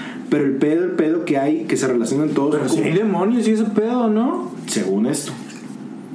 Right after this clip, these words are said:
Speaker 2: Porque me acuerdo que en la de uno, me acuerdo que pusieron talco.
Speaker 1: Y las patillas
Speaker 2: Se
Speaker 1: que se
Speaker 2: veían
Speaker 1: ven.
Speaker 2: las patas,
Speaker 1: Sí,
Speaker 2: pero
Speaker 1: sí,
Speaker 2: se
Speaker 1: sí.
Speaker 2: veían así como
Speaker 1: Sí, sí, pero es como una, es una secta en sí todo el pedo.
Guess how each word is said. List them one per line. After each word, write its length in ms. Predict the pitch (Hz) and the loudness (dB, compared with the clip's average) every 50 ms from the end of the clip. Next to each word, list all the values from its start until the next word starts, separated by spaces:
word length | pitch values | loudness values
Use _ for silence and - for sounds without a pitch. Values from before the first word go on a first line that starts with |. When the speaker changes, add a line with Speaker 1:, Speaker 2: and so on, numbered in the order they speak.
| - - - | -14 -8 -2
Speaker 2:
Porque 180 | 131 135 135 147 | 0 0 2 2
me 80 | 147 | -2
acuerdo 240 | 143 - 147 156 190 | 0 0 0 0 0
que 80 | - 269 | 0 0
en 120 | 269 262 240 | 2 2 0
la 160 | 226 208 185 | 0 0 0
de 160 | 165 165 160 | 0 0 0
uno, 280 | 156 160 180 202 240 269 | 2 2 2 2 2 2
me 100 | 247 202 | 0 0
acuerdo 240 | 160 - 180 175 190 | 0 0 0 0 2
que 140 | - 262 233 214 190 170 160 - - | 0 0 0 0 0 0 -2 -2 -2
pusieron 440 | 151 139 - 160 160 190 214 214 220 | -2 0 0 2 2 2 2 2 2
talco. 600 | 214 190 190 196 196 196 247 262 294 302 269 - - - | 2 2 0 0 0 0 0 0 0 -2 -4 -6 -4 0
Speaker 1:
Y 80 | 143 151 | 0 2
las 140 | 143 - - | 2 0 -2
patillas 380 | - 127 - 135 131 139 131 | -4 -2 0 0 0 2 0
Speaker 2:
Se 60 | 151 135 | 2 0
Speaker 1:
que 40 | 120 | 0
se 60 | 120 | 0
Speaker 2:
veían 160 | 120 - - | 0 0 2
Speaker 1:
ven. 80 | 175 196 | 0 0
Speaker 2:
las 120 | 214 214 214 | 0 -2 0
patas, 340 | - 190 170 151 - - 196 | 0 0 -2 0 2 2 2
Speaker 1:
Sí, 60 | 190 147 | 2 2
Speaker 2:
pero 160 | 143 139 139 | 2 0 0
Speaker 1:
sí, 40 | 147 | 0
Speaker 2:
se 40 | 151 | 0
Speaker 1:
sí. 40 | 160 143 | 0 0
Speaker 2:
veían 180 | 139 139 156 170 | 0 0 0 0
así 220 | - - 170 160 | 0 0 0 0
como 420 | 160 - 190 196 185 175 156 127 117 - - - - - - - | 2 2 0 0 2 0 0 -2 -2 -4 -8 -10 -12 -12 -2 0
Speaker 1:
Sí, 80 | 165 160 | 0 0
sí, 120 | 165 190 185 | 0 0 0
pero 120 | - 330 | 0 0
es 60 | 330 - | 0 2
como 180 | - 208 208 | 2 2 2
una, 100 | 208 214 | 2 0
es 160 | 190 - - | 0 0 2
una 160 | 208 214 214 208 | 2 2 2 2
secta 380 | - 196 180 - - - 139 127 | 2 0 0 0 -2 -2 0 0
en 100 | 117 113 | 0 0
sí 160 | - 123 113 | 0 0 0
todo 160 | 113 120 120 | 0 0 0
el 80 | 123 110 | 0 0
pedo. 220 | - 113 101 92 | 0 0 0 0